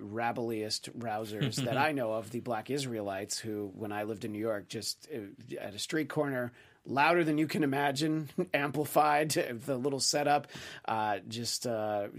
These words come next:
Speaker 1: sharing their message, let's say. So I do think that, uh, you know, people are very quick to be like, "Yeah, but did you see the whole video?" I'm like, "No, I didn't see the short version either."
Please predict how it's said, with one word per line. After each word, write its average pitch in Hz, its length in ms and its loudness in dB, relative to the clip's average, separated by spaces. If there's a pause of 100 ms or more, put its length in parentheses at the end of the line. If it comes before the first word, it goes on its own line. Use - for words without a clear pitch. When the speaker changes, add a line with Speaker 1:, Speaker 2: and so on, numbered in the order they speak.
Speaker 1:
sharing 208 380 4
their 185 100 4
message, 127 500 0
let's 107 220 -4
say. 104 300 -2 (400)
So 220 500 6
I 175 160 8
do 185 380 2
think 151 520 2
that, 139 460 4
uh, 135 240 4
you 135 60 2
know, 139 80 0
people 160 180 2
are 143 40 0
very 143 220 6
quick 147 200 2
to 143 80 -2
be 143 60 6
like, 139 100 2
"Yeah, 262 100 10
but 190 120 4
did 160 120 4
you 156 80 4
see 208 140 2
the 175 100 6
whole 160 160 6
video?" 143 300 4
I'm 92 80 -4
like, 117 100 -2
"No, 107 160 0
I 101 80 -2
didn't 120 200 -4
see 135 100 -2
the 110 100 -2
short 147 260 -2
version 101 300 -6
either." 123 300 -2